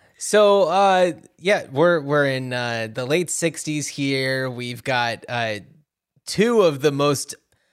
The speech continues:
attractive men to have ever lived <laughs> together. Uh, we've got Catherine Ross, uh, and, and the three of them are just kind of tearing it up in a very non-conventional movie. Um,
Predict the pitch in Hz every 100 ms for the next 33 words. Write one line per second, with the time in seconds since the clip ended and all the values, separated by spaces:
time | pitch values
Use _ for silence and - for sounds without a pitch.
0 | _ 135 135 - 165 196 185 147 120 131
1 | 147 131 123 139 123 120 131 135 139 120
2 | 123 123 131 120 - - - 170 143 131
3 | 135 135 135 131 - - - - - 139
4 | 135 131 131 143 143 147 127 - 165 185
5 | 180 139 120 117 127 135 147 147 147 -
6 | - - _ _ - 131 127 123 123 113
7 | 139 151 156 170 202 - 233 254 208 156
8 | 165 170 135 117 127 - - 151 135 113
9 | 113 _ _ _ _ - 151 233 269 175
10 | 147 151 - 131 139 127 135 196 202 135
11 | 120 139 165 165 156 127 135 - 139 127
12 | 117 127 123 123 123 120 120 _ _ _
13 | 113 120 117 117 113 113